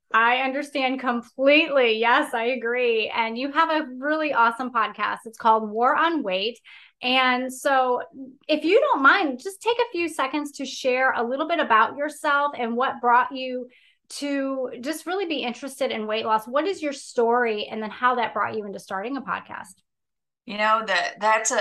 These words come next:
Speaker 2: that's a loaded question and could be a long story, but I'll give you the quick highlights. Um,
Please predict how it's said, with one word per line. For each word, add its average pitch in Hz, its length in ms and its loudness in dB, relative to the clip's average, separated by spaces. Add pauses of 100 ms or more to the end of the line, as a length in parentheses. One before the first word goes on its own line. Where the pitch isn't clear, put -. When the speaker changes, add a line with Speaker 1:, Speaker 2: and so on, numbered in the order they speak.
Speaker 2:
that's 220 220 -4
a 190 180 -6 (280)
loaded 247 420 2
question 220 540 -2
and 175 260 -4
could 220 160 -6
be 233 120 0
a 214 60 6
long 190 280 6
story, 190 360 2
but 185 80 -4
I'll 165 140 2
give 196 160 -8
you 196 80 -8
the 190 100 -8
quick 190 240 -8
highlights. - 840 0
Um, 160 420 -6